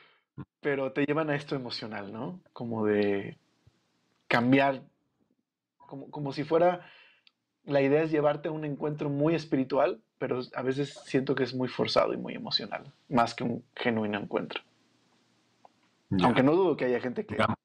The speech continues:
Speaker 1: haya sido cambiada, ¿no?
Speaker 2: Totalmente. Te-, eh, probablemente hay personas que han tra-, sido transformadas en un momen-, en un lugar así. Quizás decir, "Cuidado con", eh,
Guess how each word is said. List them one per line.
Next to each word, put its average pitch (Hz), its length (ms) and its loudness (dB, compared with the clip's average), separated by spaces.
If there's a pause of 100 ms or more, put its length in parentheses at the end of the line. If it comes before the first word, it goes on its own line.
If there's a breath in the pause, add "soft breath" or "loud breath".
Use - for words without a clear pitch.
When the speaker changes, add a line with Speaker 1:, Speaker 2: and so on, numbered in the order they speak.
(340)
Speaker 1:
haya 104 380 -10
sido 117 200 -8
cambiada, 104 540 -4
¿no? - 160 -10 (880)
Speaker 2:
Totalmente. 95 600 2 (460)
Te-, - 180 -10 (220)
eh, 104 180 0
probablemente 107 540 2
hay 95 80 -2
personas 90 380 -4
que 98 100 -6
han 90 80 -4
tra-, - 260 -8
sido 101 260 2
transformadas 95 640 2
en 104 60 -10
un 101 160 -8
momen-, 98 300 -8
en 101 80 -6
un 101 120 -4
lugar 95 220 0
así. 120 320 -2 (720 soft breath)
Quizás - 540 0
decir, 98 720 -2 (500 soft breath)
"Cuidado 107 500 2
con", 98 360 -4 (1000)
eh, 87 720 -2